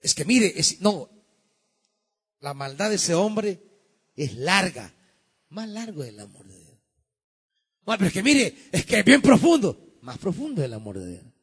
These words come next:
pero es que mire, es que llega hasta allá, más arriba llega el amor de Dios. Cuando entendemos que en última instancia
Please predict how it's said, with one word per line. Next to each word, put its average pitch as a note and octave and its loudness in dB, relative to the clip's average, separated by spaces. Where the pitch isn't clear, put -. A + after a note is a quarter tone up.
pero F#3 2
es D#3 -6
que G3+ 2
mire, C#4+ 6
es - 2
que - 0
llega D4+ 6
hasta A3+ 2
allá, C4 4
más D3 -8
arriba F#3+ -8
llega B2 -12
el G#2+ -12
amor G2+ -14
de F#2 -20
Dios. F2+ -20
Cuando B3+ 2
entendemos E3 -10
que D3 -8
en E3 -8
última A#3 -8
instancia G#2 -10